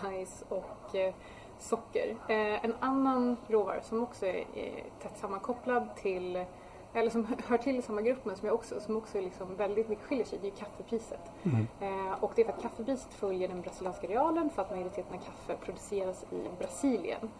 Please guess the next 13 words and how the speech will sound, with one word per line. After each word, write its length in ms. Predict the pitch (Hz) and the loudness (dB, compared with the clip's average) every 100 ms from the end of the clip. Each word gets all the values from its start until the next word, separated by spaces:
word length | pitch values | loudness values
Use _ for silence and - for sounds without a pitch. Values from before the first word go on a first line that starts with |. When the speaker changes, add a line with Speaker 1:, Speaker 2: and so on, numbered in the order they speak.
| - - - - - | -14 -8 -6 -6 2
Speaker 1:
Så 180 | 202 196 | 4 4
om 140 | 208 | 2
den 80 | 196 | 0
brasilianska 480 | 196 - 208 202 202 | -2 0 0 0 8
realen 340 | 240 277 277 | 12 12 10
går 100 | 254 | 6
ner 400 | 220 202 196 202 208 | 6 4 2 0 -4
så 140 | - | -8
tenderar 300 | 196 196 180 | -4 0 2
kaffepriset 640 | 170 196 - 190 214 208 - | 0 -6 -8 2 2 2 -6
också 220 | - - | -10 -8
att 200 | - - | -8 -8
falla. 340 | - 226 226 | 0 4 6